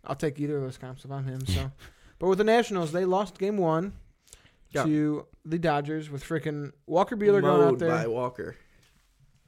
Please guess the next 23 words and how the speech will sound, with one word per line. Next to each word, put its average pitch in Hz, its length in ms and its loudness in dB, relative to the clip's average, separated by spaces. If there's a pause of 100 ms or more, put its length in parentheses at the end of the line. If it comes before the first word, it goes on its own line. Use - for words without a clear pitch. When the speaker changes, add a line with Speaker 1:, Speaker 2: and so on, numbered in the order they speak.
(220)
Speaker 3:
Threw 123 220 -2
out 117 160 -4
no 127 200 -6
runs. 131 580 -4 (140)
Speaker 2:
Kid's 92 200 -8
special. - 400 -8 (720)
Speaker 1:
He 151 80 -8
is 139 100 -8
very 123 260 -10
special. - 340 -20
He's 143 200 -14
really, 165 380 0
really 147 300 -4
good. 131 320 -8
Sorry, 139 200 -8
I'm 139 120 -10
looking 139 180 -10
at 131 80 -12
his 139 200 -14 (360)
six - 460 0
nothing 190 520 -2 (640)
for - 140 -6
the, 160 380 2